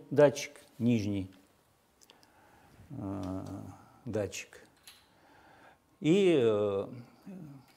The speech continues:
термопреобразователь или термодатчик, э, э, п-, парогенератора.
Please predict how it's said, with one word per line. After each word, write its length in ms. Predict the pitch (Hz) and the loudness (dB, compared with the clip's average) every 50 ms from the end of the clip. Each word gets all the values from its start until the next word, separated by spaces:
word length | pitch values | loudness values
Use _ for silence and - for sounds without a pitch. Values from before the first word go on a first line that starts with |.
| _ _ - _ _ _ _ _ _ _ _ _ _ _ _ _ _ _ _ _ - - - _ | _ _ -20 _ _ _ _ _ _ _ _ _ _ _ _ _ _ _ _ _ -20 -20 -4 _
термопреобразователь 2500 | - 139 127 131 127 123 107 92 85 - - - - _ _ - - - - - - _ _ - - - - 135 - 120 123 120 107 123 131 123 139 165 175 190 196 196 185 - 165 147 143 - - - - - - _ _ - | 4 6 6 6 4 2 0 -2 -6 -10 -16 -20 -20 _ _ -20 -20 -18 -18 -20 -20 _ _ -18 -18 -16 -20 -12 -2 4 4 6 8 8 6 8 8 6 6 8 6 6 6 4 0 0 0 -4 -12 -20 -20 -20 -20 _ _ 0
или 300 | 127 117 113 113 110 104 | 2 4 4 4 4 2
термодатчик, 800 | - - 127 - 120 120 120 117 156 170 165 165 - - - - | 4 4 4 6 6 4 6 6 6 6 6 4 0 -8 -8 -4
э, 420 | - 113 107 107 107 104 104 104 101 - - - - - - _ _ _ - - | -2 0 2 2 2 2 2 0 -4 -6 -12 -20 -20 -20 -20 _ _ _ -20 -12
э, 460 | - - - 53 52 52 - 52 - - - - - - - - - - - - - - - _ - - - - - _ _ _ _ _ _ _ _ _ - 180 180 165 135 123 - - | -8 -8 -6 -6 -6 -6 -8 -8 -10 -12 -16 -18 -20 -20 -20 -20 -20 -20 -20 -20 -20 -20 -20 _ -20 -20 -20 -20 -20 _ _ _ _ _ _ _ _ _ -20 -18 -14 -12 -12 -12 -8 -8
п-, 240 | 170 - 143 131 123 | -8 -4 -4 -6 0
парогенератора. 1000 | 123 - 139 135 131 117 110 117 113 107 98 98 92 - - 87 90 87 87 | 8 8 10 10 10 6 6 2 2 2 2 2 0 0 -2 -4 -4 -4 -6